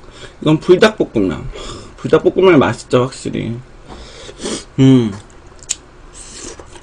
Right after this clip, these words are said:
매운맛의 뭐,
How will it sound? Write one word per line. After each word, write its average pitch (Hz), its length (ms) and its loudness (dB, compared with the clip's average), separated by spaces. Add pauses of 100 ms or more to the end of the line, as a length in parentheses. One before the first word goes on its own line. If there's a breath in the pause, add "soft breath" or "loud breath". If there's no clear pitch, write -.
(2500)
매운맛의 180 680 4
뭐, 113 400 2